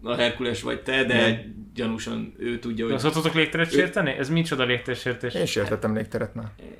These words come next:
Speaker 1: Hát nem
Speaker 3: Akkor meséljünk
Speaker 1: illik,
Speaker 3: ezekről.
Speaker 1: nem illik.
Speaker 2: De ez úgy működik, hogy, ö, akár a telefonodra is van egy applikáció, le tudod tölteni, és az így dudál neked, hogy bementél a légtérbe. Szóval ezt nem nehéz elkerülni a légtereket alapvetően.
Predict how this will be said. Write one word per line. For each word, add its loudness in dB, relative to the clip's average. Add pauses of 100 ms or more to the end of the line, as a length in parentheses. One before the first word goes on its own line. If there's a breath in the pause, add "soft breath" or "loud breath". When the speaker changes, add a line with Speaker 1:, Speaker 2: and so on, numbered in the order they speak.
(140)
Speaker 1:
Hát -8
nem 2
Speaker 3:
Akkor 8
meséljünk 4
Speaker 1:
illik, 4
Speaker 3:
ezekről. 2
Speaker 1:
nem 6
illik. 4 (1080 soft breath)
Speaker 2:
De 4
ez 8
úgy 8
működik, 8
hogy, 6
ö, 4 (720)
akár 8
a 4
telefonodra 4
is 0
van 2
egy 4
applikáció, 2
le 6
tudod -2
tölteni, 8
és 0
az 0
így 0
dudál 2
neked, 0
hogy -4
bementél 2
a 4
légtérbe. 0
Szóval 2
ezt 2
nem 8
nehéz 4
elkerülni -2
a -2
légtereket -8
alapvetően. -4